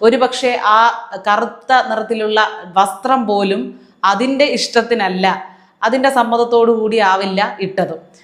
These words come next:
അപ്പോ ഇത്തരം വിഷയങ്ങളിൽ കൂടി ബാലാവകാശ കമ്മീഷന്റെ ഒരു ശ്രദ്ധ പോയാൽ കൊള്ളാം. അപ്പൊ ഞാൻ പറഞ്ഞു വന്നത്, പെട്ടെന്ന് ഇങ്ങനെ ഒരു വാർത്ത കണ്ടപ്പോൾ ഞാനും ആഗ്രഹിച്ചു, നാട്ടുകാരൊക്കെ നല്ല രീതിയിൽ ഇപ്പോൾ ലഹരി ഉപയോഗിക്കുന്നവർക്കെതിരായിട്ടും ലഹരിക്കെതിരായിട്ടും ഒക്കെ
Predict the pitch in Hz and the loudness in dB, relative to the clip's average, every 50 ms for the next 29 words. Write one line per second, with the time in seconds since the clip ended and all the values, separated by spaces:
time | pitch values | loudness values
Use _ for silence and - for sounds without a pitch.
0 | _ - 220 240 240 240 233 - 240 240 - - - - 370 403 415 427 359 254 | _ -2 2 4 4 4 4 2 -2 -8 -12 -4 -2 0 2 2 2 2 2 0
1 | 240 - 254 240 240 247 247 247 247 240 240 233 233 233 220 226 233 233 - - | 0 2 2 2 2 2 2 2 2 2 2 0 -2 -6 -4 -4 -2 -4 -2 0
2 | 226 208 202 202 208 208 208 208 214 214 214 208 214 220 214 214 202 202 202 196 | 0 2 2 2 2 2 0 0 0 0 -2 -2 -4 -8 -10 -10 -10 -10 -10 -10
3 | 196 - 202 190 190 190 190 190 190 - 185 175 165 175 190 196 180 180 175 175 | -10 -10 -8 -6 -6 -4 -4 -6 -6 -6 -6 -6 -6 -6 -8 -6 -4 -2 -2 0
4 | 175 175 180 180 - 165 151 151 160 156 - - _ _ _ _ _ _ _ - | -2 -2 -2 -2 -4 -4 -4 -4 -6 -8 -8 -12 _ _ _ _ _ _ _ -2
5 | 240 302 294 302 294 254 262 240 233 254 294 349 359 311 262 226 214 190 196 226 | 0 2 2 2 2 4 2 2 2 2 0 -2 -2 -2 -2 -2 -4 -4 -4 -4
6 | 247 247 233 214 220 - - 320 339 349 349 311 285 294 277 277 269 254 247 226 | -2 -2 -2 -4 -4 0 0 2 2 2 0 0 0 0 0 -2 0 2 2 4
7 | 220 233 233 233 285 269 247 233 226 226 - 220 220 214 208 202 196 202 214 226 | 4 2 0 -2 -4 -4 -2 -2 -2 -2 -2 -2 -2 -2 -2 -2 -2 0 0 -2
8 | 233 226 196 180 180 180 180 190 196 202 190 - 196 185 185 185 190 208 - - | 0 0 -2 -2 -2 -2 -4 -4 -4 -4 -4 -4 -4 -2 0 2 2 2 0 0
9 | - 277 269 262 240 214 202 - 202 196 185 180 185 202 233 254 254 220 202 196 | -2 0 2 2 2 2 0 -4 -6 -6 -4 -4 -2 0 0 2 2 2 0 -2
10 | 190 190 202 196 190 190 190 196 202 196 190 185 185 185 185 185 202 214 214 196 | -2 -2 -2 0 0 0 0 2 0 0 0 0 -2 -2 -2 -2 -2 -2 -4 -2
11 | 190 196 202 208 208 208 208 202 226 214 214 208 202 185 190 185 185 190 185 185 | -2 -2 -2 -2 -2 -4 -6 -6 -4 -4 -2 -2 -2 -2 -2 -2 0 2 2 2
12 | 190 190 196 196 185 185 185 180 208 214 220 214 208 196 185 185 190 190 190 190 | 0 0 -4 -4 -2 -2 0 0 0 -2 -4 -2 -2 -2 0 2 2 2 2 2
13 | 190 190 185 180 180 - 240 | 0 -2 -6 -6 -4 0 0